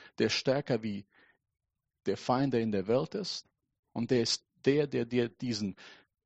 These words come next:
Wert und Wertschä-, und Wertschätzung gibt.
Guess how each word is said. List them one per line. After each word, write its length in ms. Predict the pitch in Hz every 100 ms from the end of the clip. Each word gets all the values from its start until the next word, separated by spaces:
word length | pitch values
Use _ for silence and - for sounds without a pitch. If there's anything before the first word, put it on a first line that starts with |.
| _
Wert 420 | - 123 175 190
und 140 | - 151
Wertschä-, 380 | 165 165 - -
und 180 | - 139
Wertschätzung 560 | 151 165 - 165 170 156
gibt. 420 | 143 104 - -